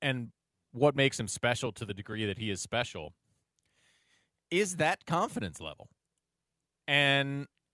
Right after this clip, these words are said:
if nothing else, the fact that he still stepped into those three buckets he hit in the last two minutes like he expected to make them and then did make them, I mean, it tells you that oh for eleven didn't bother his confidence all that much.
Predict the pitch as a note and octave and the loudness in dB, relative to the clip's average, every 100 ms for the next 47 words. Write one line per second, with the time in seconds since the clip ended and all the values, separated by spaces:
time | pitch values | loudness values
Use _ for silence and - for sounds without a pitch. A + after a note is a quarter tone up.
0 | _ _ _ D#3+ C3 F#3 G#3+ F#3+ C4+ A#2+ | _ _ _ -4 2 0 2 0 2 0
1 | F2+ - - - _ _ _ _ _ _ | -2 -8 -10 -12 _ _ _ _ _ _
2 | _ _ _ _ _ _ - - E3 F#3 | _ _ _ _ _ _ -4 2 4 4
3 | - C#3+ E3 D#3+ - D#3+ E3+ - - D#3 | 4 0 0 -2 2 0 0 -8 -2 -2
4 | - D3+ D#3 D3 C3+ E3+ D3+ - - C#3 | 0 -2 0 6 8 8 6 0 -4 -4
5 | D3+ C#3 C#3+ D3 - C#3 A#2+ C#3+ C#3 - | 2 4 4 2 -4 -6 -2 0 0 -2
6 | _ _ - B2 A#2+ A#2+ B2 - D3 C3 | _ _ -8 -4 0 0 -2 -2 -4 -2
7 | C3 C3+ G#2 - - - _ G2+ A#2+ A#2+ | -2 0 0 -2 -8 -12 _ 0 0 0
8 | B2+ B2+ C3 C#3 - - B2 - C#3 C3+ | -2 -2 -2 -6 -8 -2 -2 -2 -4 0
9 | D#3 - A#2+ A#2 D3 B2 B2+ B2+ F#3+ D#3+ | 0 2 0 0 -4 -6 -4 0 -2 0
10 | G#2+ - G2 A2 B2+ _ _ _ _ _ | -4 -4 -8 -8 -14 _ _ _ _ _
11 | _ _ _ _ _ _ _ _ _ _ | _ _ _ _ _ _ _ _ _ _
12 | _ _ - F3 F#3+ E3+ F3 A3+ F3+ F3+ | _ _ 0 2 2 2 6 6 6 6
13 | E3+ E3 F#3+ G3 G3 F3 G3 G3 D#3 D#3+ | 8 8 6 2 2 6 6 6 2 0
14 | D#3 C#3+ D3 E3 D3+ D#3+ E3+ F#3 D3 B2 | 2 2 2 0 0 0 0 0 -2 2
15 | C3 B2+ B2 B2 B2 - - | 4 6 4 2 0 0 -10